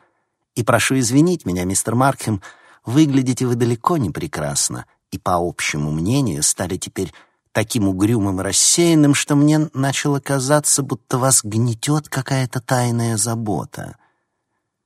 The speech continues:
Прежде», добавила она робким голоском,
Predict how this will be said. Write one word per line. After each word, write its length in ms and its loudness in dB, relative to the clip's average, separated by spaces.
Прежде», 840 -2
добавила 600 -6
она 260 -6
робким 560 -8
голоском, 720 -6